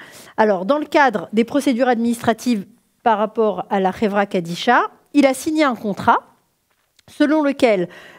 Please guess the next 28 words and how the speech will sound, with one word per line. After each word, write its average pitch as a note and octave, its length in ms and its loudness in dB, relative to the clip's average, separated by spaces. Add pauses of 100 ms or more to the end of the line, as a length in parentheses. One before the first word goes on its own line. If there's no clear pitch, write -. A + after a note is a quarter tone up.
les C4+ 160 8
formalités C#4 520 0
de A3+ 60 -2
l'enterrement A3+ 680 0
sont - 240 -6
soumises C4+ 540 -2 (100)
aux A#3+ 100 4
règles A#3 360 0 (240)
internes D#4 560 -2 (120)
de G#3+ 440 -2
la A#3 200 2
Hevra A3+ 240 0
Kadisha, G3+ 480 -2
donc G#3 200 -6
de G3+ 80 -2
cette, G#3+ 280 -2
euh, E3+ 400 -4
de F3 180 -2
ce, - 200 -8
de G#3+ 120 -4
cet A#3+ 200 0
organisme. E3 500 -2 (520)
Monsieur C4 260 2
Kastenbaum, A3+ 880 0 (260)
euh, F3+ 540 -2
après B3+ 300 0
coup, A#3 240 -4 (380)
souhaite, B3 640 -2